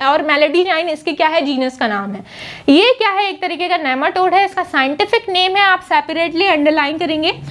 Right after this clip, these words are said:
और क्या है? ये इन्फेक्शन कॉज कर रहा है टोबैको के रूट्स में। हम देख लेते हैं टोबैको के रूट्स को, आपके एनसीईआरटी में भी ये डायग्राम दिया हुआ है।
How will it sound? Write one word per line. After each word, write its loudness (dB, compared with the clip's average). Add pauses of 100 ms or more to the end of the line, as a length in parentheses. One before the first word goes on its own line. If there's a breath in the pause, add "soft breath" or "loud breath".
(260 loud breath)
और 4
क्या 0
है? -2
ये -2
इन्फेक्शन -4
कॉज 2
कर -2
रहा 2
है -2
टोबैको -2
के -2
रूट्स -2
में। -14 (420 soft breath)
हम 2
देख 2
लेते 2
हैं 2
टोबैको 0
के -6
रूट्स -4
को, -2 (240 loud breath)
आपके 0
एनसीईआरटी 0
में -4
भी 4
ये 2
डायग्राम 0
दिया -2
हुआ -2
है। -4